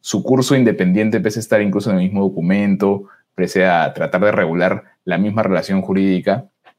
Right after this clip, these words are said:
lo que se busca con el principio de separabilidad es que ante cualquier controversia, incluso sobre la existencia misma del contrato, el convenio arbitral puede, eh, puede ser analizado de manera,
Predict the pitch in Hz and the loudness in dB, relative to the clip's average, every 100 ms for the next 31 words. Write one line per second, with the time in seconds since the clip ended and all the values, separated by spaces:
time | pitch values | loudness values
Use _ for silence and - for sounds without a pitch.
0 | _ _ _ _ _ - 110 107 95 90 | _ _ _ _ _ -6 -2 0 0 0
1 | 110 131 120 107 92 76 92 131 98 - | 2 2 0 0 -2 -2 -4 -2 -2 -2
2 | 87 80 80 87 98 - 98 95 - _ | -2 -2 -2 -2 -4 -2 -2 -2 -8 _
3 | _ _ _ 95 90 87 82 85 90 - | _ _ _ -2 -2 -2 -2 -2 -2 0
4 | 175 - 151 117 104 110 113 113 104 95 | 0 2 2 4 2 2 0 0 -2 0
5 | 139 151 160 110 90 - - 82 - 156 | 0 0 0 0 0 -4 -8 -6 0 0
6 | 143 - 92 143 120 85 78 82 82 117 | 0 -2 0 0 0 -2 -4 -8 -2 0
7 | 123 180 - _ _ _ _ _ _ _ | 0 -2 -2 _ _ _ _ _ _ _
8 | _ - 92 - 90 92 113 120 95 104 | _ -6 -4 -4 -2 0 2 2 0 2
9 | 104 104 - 98 95 101 - - _ _ | 2 0 -2 0 2 2 -2 -10 _ _
10 | _ _ _ _ _ - 98 85 80 78 | _ _ _ _ _ -6 -2 -2 -2 -2
11 | 69 - 110 104 117 117 87 101 101 98 | -4 -2 0 2 0 0 -2 0 0 0
12 | 85 82 85 87 - | -2 -4 -2 -4 -6